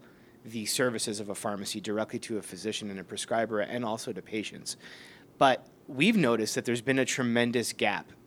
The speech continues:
in the marketplace, and it's a gap that's existed for quite some time.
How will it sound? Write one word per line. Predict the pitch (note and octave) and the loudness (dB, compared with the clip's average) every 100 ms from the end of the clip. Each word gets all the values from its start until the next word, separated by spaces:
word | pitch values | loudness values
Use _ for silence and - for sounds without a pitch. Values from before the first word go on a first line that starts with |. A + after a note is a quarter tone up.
| - D#3 | -8 -2
in | C#3 | 0
the | |
marketplace, | C3 A2 - A2+ - E2 - | 0 -2 -4 -6 -4 -6 -6
and | A2+ | -6
it's | G#2+ | -6
a | |
gap | G#2+ B2 C3+ | 0 4 4
that's | - B2 A2+ | 4 -2 -4
existed | B2 A#2+ C3 A2+ | -6 -4 -4 -6
for | G#2 | -8
quite | - G#2 - | -6 -6 -6
some | F#2 | -10
time. | F2 C#3 D3+ | -2 0 0